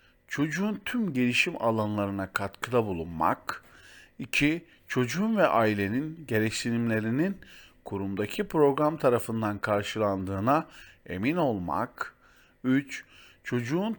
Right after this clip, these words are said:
tüm alanlarına katkıda bulunabilmesi için, özür diliyorum. Üç, çocuğun tüm gelişimleri ile ilgili ebeveynleri bilinçlendirmek,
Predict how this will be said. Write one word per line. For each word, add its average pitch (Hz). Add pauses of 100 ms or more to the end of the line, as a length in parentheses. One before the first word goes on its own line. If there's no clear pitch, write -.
tüm 226 (680)
alanlarına 127 (180)
katkıda 123
bulunabilmesi 123
için, - (960)
özür 135
diliyorum. 104 (180)
Üç, 147 (160)
çocuğun 151
tüm 208
gelişimleri 123
ile 135
ilgili 101 (400)
ebeveynleri 101
bilinçlendirmek, 92